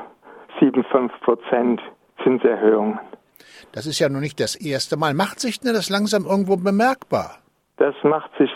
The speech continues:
Speaker 1: sehr stark bemerkbar. In Amerika, die Hypothekenzinsen sind von drei Prozent von einem Jahr jetzt auf sechs Prozent gestiegen. Und das hat schon dazu geführt, dass Häuser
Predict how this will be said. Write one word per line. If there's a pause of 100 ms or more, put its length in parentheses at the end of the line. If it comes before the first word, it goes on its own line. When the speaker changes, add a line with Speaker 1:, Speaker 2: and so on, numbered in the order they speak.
Speaker 1:
sehr
stark
bemerkbar. (240)
In
Amerika,
die (320)
Hypothekenzinsen (580)
sind
von (300)
drei
Prozent
von
einem
Jahr (600)
jetzt
auf (280)
sechs
Prozent
gestiegen. (120)
Und
das
hat (300)
schon
dazu
geführt,
dass (460)
Häuser